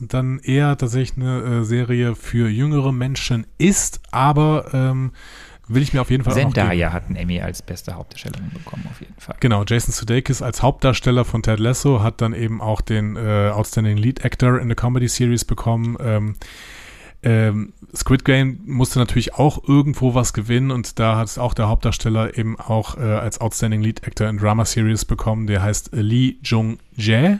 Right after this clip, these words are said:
Speaker 1: Ähm, genau, Zendaya, ähm, als Outstanding Lead Actress in a Drama Series. Interessiert uns noch irgendwas? Natürlich.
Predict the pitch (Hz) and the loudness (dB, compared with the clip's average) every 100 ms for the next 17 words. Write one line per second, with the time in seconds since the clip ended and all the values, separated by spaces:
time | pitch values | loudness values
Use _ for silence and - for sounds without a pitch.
0 | - - - - - - - - 127 123 | -2 -16 -18 -18 -18 -18 -20 -4 2 4
1 | 123 123 123 117 - - - - - - | 4 2 0 -4 -10 -18 -20 -20 -20 -6
2 | 110 95 92 104 107 113 120 120 120 120 | -2 -2 0 0 4 4 6 4 2 0
3 | 113 110 107 107 - - 113 - 117 - | 2 2 0 -4 -8 -8 -6 -4 -6 -4
4 | 110 107 117 - - 117 104 107 104 107 | -2 0 -2 -4 -4 -4 -4 -4 -2 0
5 | 117 - 113 110 110 - - - - 117 | 0 0 0 0 -2 -6 -16 -14 0 0
6 | 113 156 156 - 147 147 151 - 180 - | 2 2 2 0 2 4 2 2 2 4
7 | 254 90 - | 4 4 -4